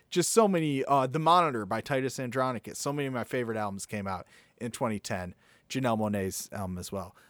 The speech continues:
Uh, and so there were so many good albums that year, and this was one of my favorites. And I remember, uh, s-, thinking that Victoria was a male singer and then seeing them play live and be like, "Holy shit," because she has a contralto, which is the lowest female voice.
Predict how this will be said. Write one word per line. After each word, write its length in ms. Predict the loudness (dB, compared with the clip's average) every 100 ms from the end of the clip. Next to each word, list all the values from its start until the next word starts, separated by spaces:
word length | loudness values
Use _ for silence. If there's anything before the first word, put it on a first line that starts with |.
| _ -12
Uh, 240 | -8 -8 -4
and 240 | 0 0
so 360 | 0 4 6 6
there 200 | 6 4
were 100 | 4
so 260 | -2 0 2
many 220 | 2 0
good 320 | 2 2 2 -2
albums 320 | -2 0 0
that 140 | -2 0
year, 200 | 0 -2
and 180 | -4 -4
this 240 | -4 -4
was 260 | -4 -6 -4
one 160 | -2
of 60 | -2
my 100 | -2
favorites. 460 | -4 -4 -2 -4 -6
And 140 | -4
I 60 | -2
remember, 540 | -2 -2 0 2 2 -2 -20 _ -4
uh, 320 | 0 2 0 -4
s-, 220 | -6 -8 -6
thinking 460 | -2 -2 0 -2 0
that 280 | 2 0 -2 _ _ _
Victoria 480 | -6 -4 2 4 4
was 180 | 2 -2
a 40 | -2
male 320 | -2 0 0
singer 480 | 0 -2 0 -2 -4 _
and 160 | -4 -2
then 120 | -2
seeing 420 | -2 -4 -4 -4
them 180 | -4 -6
play 280 | -4 -4 -2
live 340 | -2 -2 -2
and 100 | 0
be 100 | -2
like, 160 | -2 -2
"Holy 180 | 0 0
shit," 200 | 0 -2
because 280 | -2 -4 -4
she 140 | 0
has 220 | 0 0
a 200 | -2 -2 -6 -20 _ -10
contralto, 640 | -8 -2 -2 -2 0 2
which 260 | 2 0 -4
is 100 | -8
the 80 | -6
lowest 380 | -4 -4 -6 -6
female 400 | -6 -6 -6 -4
voice. 440 | -2 -2 -4 -8